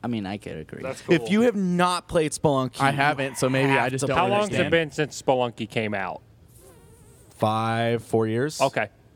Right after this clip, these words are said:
Speaker 3: Uh,
Speaker 2: That's cool.
Speaker 3: Maybe
Speaker 4: I
Speaker 3: even more.
Speaker 2: Makes you wonder how many people are out there just freaking out like Matt right now, just rolling on
Speaker 3: Oh,
Speaker 2: the ground.
Speaker 4: I'm sure a lot.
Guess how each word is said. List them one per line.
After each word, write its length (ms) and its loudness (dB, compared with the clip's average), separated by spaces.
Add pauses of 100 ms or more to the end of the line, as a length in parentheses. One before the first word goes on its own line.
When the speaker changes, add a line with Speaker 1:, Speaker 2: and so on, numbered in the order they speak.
(640)
Speaker 3:
Uh, 60 2 (420)
Speaker 2:
That's 100 0
cool. 320 2
Speaker 3:
Maybe 240 2
Speaker 4:
I 40 2
Speaker 3:
even 180 0
more. 400 2 (120)
Speaker 2:
Makes 200 -4
you 80 4
wonder 160 0
how 100 0
many 140 -4
people 280 0
are 80 4
out 140 -2
there 100 -2
just 200 -8 (100)
freaking 300 0
out 160 2
like 160 -4
Matt 260 -2
right 180 0
now, 80 0
just 220 -6
rolling 320 4
on 20 6
Speaker 3:
Oh, 220 4
Speaker 2:
the 120 -2
ground. 200 0
Speaker 4:
I'm 60 -4
sure 180 0
a 60 0
lot. 320 0